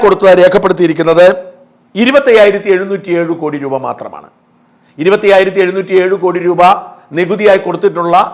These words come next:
റിലയൻസ് ഗ്രൂപ്പ് രണ്ട് ലക്ഷത്തിലധികം കോടി രൂപ സർക്കാരിന് കൊടുത്തിട്ടുണ്ടെങ്കിൽ എന്നെ അത്ഭുതപ്പെടുത്തിയത് മറ്റു ഗ്രൂപ്പുകളുടെ കണക്കാണ്. അദാനി, ഞാൻ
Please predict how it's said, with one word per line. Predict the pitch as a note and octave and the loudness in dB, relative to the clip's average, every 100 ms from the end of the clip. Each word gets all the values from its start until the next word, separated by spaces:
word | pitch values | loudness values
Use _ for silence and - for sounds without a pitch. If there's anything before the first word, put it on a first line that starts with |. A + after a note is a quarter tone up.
| - | -6
റിലയൻസ് | E3 F#3+ F3+ - | -2 -2 -2 -6
ഗ്രൂപ്പ് | C#3+ C3+ E3+ F#3 - - - G#3 | -6 0 0 0 -6 -16 -4 -2
രണ്ട് | B3 D4 | 0 0
ലക്ഷത്തിലധികം | C4+ A3+ A#3 A3 G3 G#3+ G#3 F#3+ | 0 0 0 0 2 0 -4 -4
കോടി | F#3+ F#3 | -4 0
രൂപ | F#3 F3 G3 G#3 - - - | 0 2 2 0 -8 -14 -10
സർക്കാരിന് | E3+ G3+ G3 G3 | -2 0 0 0
കൊടുത്തിട്ടുണ്ടെങ്കിൽ | F#3 F3 G3 E3+ D#3+ E3+ D#3+ E3 C#3 - _ _ _ _ _ _ _ G#3 | -4 -4 -4 -4 -4 -2 -2 -4 -6 -10 _ _ _ _ _ _ _ -2
എന്നെ | A3 | 0
അത്ഭുതപ്പെടുത്തിയത് | G3 F#3+ A3 G#3 E3+ F3 F3 F3+ | 0 0 0 0 -4 -4 -4 -2
മറ്റു | F#3+ - - G3 | -4 -4 -12 -10
ഗ്രൂപ്പുകളുടെ | G3 F3 F3 E3 D3+ | -10 -8 -6 -4 -4
കണക്കാണ്. | C#3 A#2+ G2 F2 - _ - D#3+ | -10 -14 -16 -18 -20 _ -6 0
അദാനി, | F3+ F3 C#3+ - - _ _ _ _ | 2 2 -2 -8 -20 _ _ _ _
ഞാൻ | D3 | -6